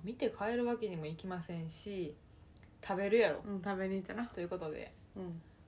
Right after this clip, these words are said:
Speaker 1: あんまり朝一から開いてるとこなかったね。
Speaker 2: うん、結構閉まっとった。あとすごい有名な、
Speaker 1: うん。
Speaker 2: だから、握る系の寿司屋さんもいっぱいあってさ。
Speaker 1: うん、寿司大ってとこが有名だったんじゃなくて、
Speaker 2: うん。
Speaker 1: なんか、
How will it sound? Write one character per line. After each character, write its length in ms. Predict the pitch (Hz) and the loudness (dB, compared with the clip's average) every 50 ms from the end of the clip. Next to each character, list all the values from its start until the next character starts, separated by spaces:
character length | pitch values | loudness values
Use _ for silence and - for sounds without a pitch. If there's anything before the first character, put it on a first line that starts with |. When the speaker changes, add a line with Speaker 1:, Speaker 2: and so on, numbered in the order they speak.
| - - | -2 0
Speaker 1:
あ 60 | 339 | 0
ん 40 | 427 | 0
ま 60 | 508 523 539 523 | 2 2 2 2
り 60 | 480 - | 2 2
朝 200 | - - - 453 | 0 0 0 0
一 180 | 466 330 - - | 0 0 0 2
か 60 | 185 | 2
ら 60 | 175 | 2
開 60 | 180 | 2
い 20 | 175 | 2
て 60 | 196 | 0
る 40 | 190 | -2
と 60 | 175 | -2
こ 60 | 165 | -2
な 120 | 156 160 156 | -2 -2 0
か 100 | - 214 | 0 0
っ 100 | - - | 0 -2
た 80 | - | -10
ね。 60 | - - | -10 -4
Speaker 2:
う 40 | 247 247 240 226 208 196 | 0 2 2 2 2 0
ん、 60 | 196 | -2
結 160 | - 302 302 | -4 -2 -2
構 60 | 226 | -2
閉 160 | 220 - 247 | -2 -2 -2
ま 100 | 247 247 | -2 -2
っ 60 | 247 247 | 0 0
と 100 | 247 247 | -2 -2
っ 20 | |
た。 240 | - - - - - | 0 0 0 0 0
あ 60 | 196 | 0
と 80 | - 220 | 0 0
す 160 | 220 180 233 | 2 2 4
ご 140 | - 359 370 | 6 6 8
い 100 | 269 240 | 8 8
有 160 | 247 269 285 | 6 6 6
名 220 | 285 302 302 302 | 6 6 4 4
な、 140 | 285 240 - | 2 0 -2
Speaker 1:
う 20 | |
ん。 40 | - | 0
Speaker 2:
だ 100 | - 262 | 0 4
か 100 | 254 226 | 4 6
ら、 240 | 202 190 180 180 185 - - - - - - - | 4 4 0 0 -4 -12 -18 -20 -20 -12 -2 0
握 220 | 262 294 339 370 | 0 4 6 6
る 120 | 370 359 370 | 6 6 6
系 180 | - 349 349 | 6 4 6
の 100 | 339 339 | 6 4
寿 140 | 330 - 339 | 0 0 -2
司 120 | 302 - | 0 2
屋 100 | 339 262 | 2 2
さ 140 | 247 - 202 | 2 2 0
ん 60 | 180 | 0
も 60 | 175 170 | 0 0
い 60 | 170 | -2
っ 40 | 175 - - | -2 -2 2
ぱ 100 | 202 214 | 2 4
い 60 | 208 | 4
あ 60 | 190 | 2
っ 40 | 175 | 0
て 160 | - - 175 | -2 -6 -6
さ。 480 | 170 - 180 175 170 165 160 156 160 185 | -4 -2 -2 -2 0 0 0 0 0 0
Speaker 1:
う 40 | 226 | -2
ん、 20 | |
寿 80 | 240 247 | -2 -4
司 200 | - - 302 208 | -2 0 2 4
大 180 | 196 233 285 | 4 4 4
っ 40 | 277 | 2
て 80 | - - | 0 -4
と 100 | 185 185 | -4 -4
こ 80 | 180 | -2
が 80 | 170 151 | -2 -2
有 120 | 151 165 | 0 0
名 100 | 170 165 | -2 -2
だ 120 | 151 151 147 | -4 -4 -8
っ 20 | |
た 20 | 156 | -8
ん 0 | |
じ 60 | - | -4
ゃ 40 | 208 | -2
な 60 | 196 | -2
く 100 | 190 185 | -2 -2
て、 60 | 180 | -4
Speaker 2:
う 20 | 175 | -6
ん。 160 | 170 170 170 | -6 -6 -6
Speaker 1:
な 60 | 180 | -8
ん 40 | 170 | -6
か、 160 | - 135 - | -6 -6 -8